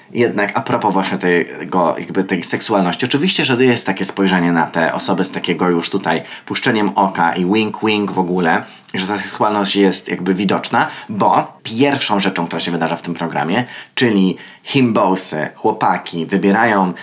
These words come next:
swoich dadich na podstawie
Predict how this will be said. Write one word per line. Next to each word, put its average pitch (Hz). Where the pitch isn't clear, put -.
swoich -
dadich 92
na 107
podstawie 104